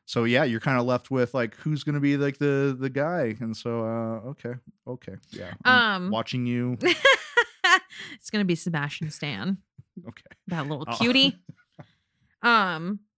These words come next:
Speaker 2: I also just think there's a lot of attractive people in Marvel. It's actually just really frustrating.
Speaker 1: I wonder if they do that by design,
Speaker 2: I
Speaker 1: or if that's
Speaker 2: wonder.
Speaker 1: just a,
Speaker 2: Dude, I
Speaker 1: "Oh,
Speaker 2: mean,
Speaker 1: what a random thing."
Speaker 2: even with WandaVision, I was like, "Paul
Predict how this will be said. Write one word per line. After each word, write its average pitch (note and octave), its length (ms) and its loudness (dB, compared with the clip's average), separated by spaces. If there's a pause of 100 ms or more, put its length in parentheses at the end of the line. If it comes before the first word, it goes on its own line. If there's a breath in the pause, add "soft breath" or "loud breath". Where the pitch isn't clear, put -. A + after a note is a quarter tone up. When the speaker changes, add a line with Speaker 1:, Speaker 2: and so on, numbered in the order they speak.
(760)
Speaker 2:
I D#4 120 8
also B4+ 260 4
just A#3+ 200 0
think A#3 140 0
there's G#3 160 2
a F#3+ 60 2
lot F#3 360 2
of F#3 100 0
attractive D#3+ 480 -2
people - 340 -6
in D3+ 60 -4
Marvel. D3+ 360 -2
It's E3 140 -8
actually F3+ 340 -2
just E3 240 -4
really D3+ 240 -8
frustrating. E3 760 -4 (200)
Speaker 1:
I - 80 -20
wonder A#3 140 0
if - 60 -6
they F#3+ 100 4
do C#3 140 2
that F3+ 160 0
by A#2 160 0
design, A2+ 680 0
Speaker 2:
I C#4+ 120 4
Speaker 1:
or D3 140 4
if F#4+ 60 6
that's - 200 6
Speaker 2:
wonder. A#3 180 8
Speaker 1:
just F3+ 140 2
a, C3 160 2
Speaker 2:
Dude, C#3+ 180 6 (380 loud breath)
I - 100 8
Speaker 1:
"Oh, A#3 40 2
Speaker 2:
mean, E3 160 6
Speaker 1:
what G#3+ 140 4
a E3+ 60 6
random D#3+ 480 2
thing." F3+ 440 2
Speaker 2:
even A#4+ 240 6
with F4+ 120 2
WandaVision, B3+ 420 2
I D4 100 4
was A3 100 0
like, F3 160 0
"Paul B4 160 4